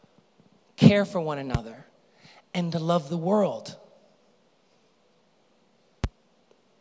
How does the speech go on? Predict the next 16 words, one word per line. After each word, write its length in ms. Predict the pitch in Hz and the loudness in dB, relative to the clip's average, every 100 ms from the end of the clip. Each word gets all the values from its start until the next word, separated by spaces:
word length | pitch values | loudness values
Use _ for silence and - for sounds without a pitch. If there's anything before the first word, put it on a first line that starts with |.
| _ | _
That's 260 | - 220 220 | 0 2 2
our 100 | 220 | 0
game, 560 | 160 208 233 175 117 104 - - _ - | 2 2 2 0 -4 -12 -20 -20 _ -10
if 120 | 185 | -4
you 80 | 180 | -2
wanna 220 | 185 175 | -2 -4
call 320 | - 180 190 | -4 -2 -2
it 140 | 170 | -2
that. 220 | 120 98 - - | -4 -10 -14 -10
This 200 | - - | -8 -2
is 200 | 107 - - - - | -4 -4 -12 -18 0
the 100 | 208 | 0
great 340 | - 208 208 | 4 2 2
mission 640 | 165 175 208 - 156 120 | -2 0 2 2 0 -6
in 220 | 117 165 160 | -6 -4 -2
life 600 | 180 123 - - - | -4 -6 -14 -18 -20